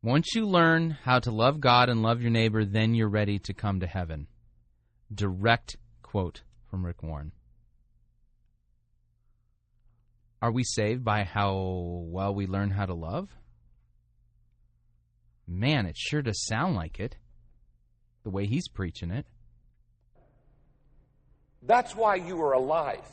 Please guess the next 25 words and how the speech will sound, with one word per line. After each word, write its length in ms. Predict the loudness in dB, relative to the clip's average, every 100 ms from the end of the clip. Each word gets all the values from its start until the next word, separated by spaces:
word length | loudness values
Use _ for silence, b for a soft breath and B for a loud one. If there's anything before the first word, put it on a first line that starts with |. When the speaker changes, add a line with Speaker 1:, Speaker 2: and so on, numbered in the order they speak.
| -20 -20 b b b
Speaker 2:
And 120 | 2 2
if 180 | -2
you 120 | -8 0
go 260 | 4 8
all 220 | 10 8
through 280 | 8 2 0
life, 320 | 4 4 4
it 100 | 0
doesn't 300 | 0 0 -2
matter 220 | -2 0 -2
how 240 | -2 0
much 300 | 2 0 -2
you 100 | -2
acquire 640 | -2 0 2 4 2 0 -6 B B B B
and 140 | -4 2
how 180 | 4 4
much 280 | 2 -2
you 100 | -6
achieve 640 | -6 -6 -4 -2 -2 -2 -8 -18 b b -2
and 140 | -2
how 200 | 4 2
many 220 | 4 0
accomplishments 1000 | -2 -2 2 2 2 0 -2 -2 -10 -8
you 100 | -6
make 280 | -2 0 -2